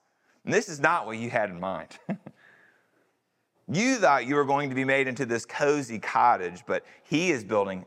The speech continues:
a palace, and he intends to come and live in it himself. And I think this is the way Joseph viewed his life.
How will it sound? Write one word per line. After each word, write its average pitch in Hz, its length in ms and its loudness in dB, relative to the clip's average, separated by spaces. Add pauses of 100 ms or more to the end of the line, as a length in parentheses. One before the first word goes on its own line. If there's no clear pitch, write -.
(120)
a - 60 -10
palace, - 840 -6 (720)
and 104 160 -8
he 165 300 0
intends 117 600 -4
to - 120 -12
come 95 240 -6
and 92 160 -8
live 98 180 0
in 90 120 -6
it 80 160 -10
himself. - 480 -20 (2750)
And 92 120 -8
I 135 180 0
think 151 180 -10
this 131 160 -6
is 117 140 -10
the 110 80 -4
way 104 180 2
Joseph 95 380 -6
viewed 90 220 -10
his 95 240 -8
life. 82 360 -10